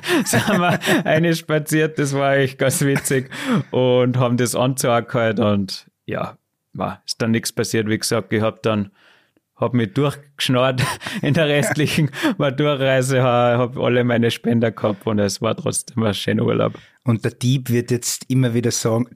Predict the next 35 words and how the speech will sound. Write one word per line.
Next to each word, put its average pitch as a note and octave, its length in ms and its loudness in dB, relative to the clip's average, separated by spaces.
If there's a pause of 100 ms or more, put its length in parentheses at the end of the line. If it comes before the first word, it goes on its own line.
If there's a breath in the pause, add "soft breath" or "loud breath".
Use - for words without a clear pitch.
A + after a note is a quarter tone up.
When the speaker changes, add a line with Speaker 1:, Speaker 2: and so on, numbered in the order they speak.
Speaker 2:
"Den A#2+ 180 4
hab A#2 120 2
ich A#2+ 80 2
mal A#2 160 0
ausgeraubt, G#2 720 -2
den G3 100 6
Speaker 1:
Ja, F#3 100 4
Speaker 2:
hab - 20 -6
ich F3+ 60 -2
mal F#3+ 80 2
Speaker 1:
vielleicht. C3 280 2
Speaker 2:
ausgeraubt", - 580 0 (100)
Speaker 1:
<laughs> - 140 -2
Ich - 40 0
Speaker 2:
wenn F3+ 180 4
Speaker 1:
glaub D3+ 200 4
Speaker 2:
er E3+ 60 4
auf - 60 4
Speaker 1:
nicht, D3+ 100 2
dass D3 60 2 (140)
Speaker 2:
Eurosport D#3 180 0
Speaker 1:
wir C#3+ 100 2
der C#3 120 4
Speaker 2:
in C#3 60 2
Spanien C3 460 2
Speaker 1:
kennt. - 20 -2
Speaker 2:
sieht. G3+ 680 0
Speaker 1:
<laughs> - 0 -
Der D#3 160 2
wird C#3+ 140 2
eher C#3 200 2
Fußball C3+ 440 -2
schauen B2 320 0
wahrscheinlich. B2 600 2
Speaker 2:
<laughs> - 40 -2